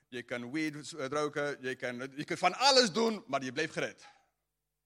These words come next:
Je hebt dat beslissing genomen twintig jaar geleden, je bent gered en dus, ah.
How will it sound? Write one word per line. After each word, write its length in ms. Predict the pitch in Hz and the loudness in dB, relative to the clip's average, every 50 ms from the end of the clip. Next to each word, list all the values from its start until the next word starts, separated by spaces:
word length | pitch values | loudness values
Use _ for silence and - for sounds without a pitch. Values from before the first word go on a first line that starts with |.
| _ _ _ _ _ _ _ _ _ _ _ _ _ _ _ _ _ _ _ _ | _ _ _ _ _ _ _ _ _ _ _ _ _ _ _ _ _ _ _ _
Je 120 | - 120 | -14 -12
hebt 120 | 123 127 104 | -10 -6 -4
dat 120 | 127 117 | -6 -6
beslissing 380 | 104 110 - 175 175 - 170 135 | -6 -6 -6 -4 -4 -4 -4 -4
genomen 320 | 160 156 165 151 160 160 | -2 -2 0 0 0 -2
twintig 280 | - 160 147 - 156 139 | -2 -4 -6 -6 -4 -2
jaar 180 | 147 147 139 | -2 -2 -2
geleden, 400 | - 147 139 143 143 135 139 127 | -2 -4 -4 -2 -2 -2 -4 -6
je 120 | 107 110 104 | -6 -6 -4
bent 200 | 156 160 156 135 | -2 -2 -2 -2
gered 400 | 143 143 135 139 139 131 - - | -4 -2 -2 -2 -2 -4 -8 -14
en 220 | 123 120 120 117 | -12 -12 -10 -8
dus, 360 | 117 143 139 135 - - - | -6 -6 -6 -6 -8 -10 -12
ah. 260 | 127 113 113 104 98 | -10 -10 -10 -10 -10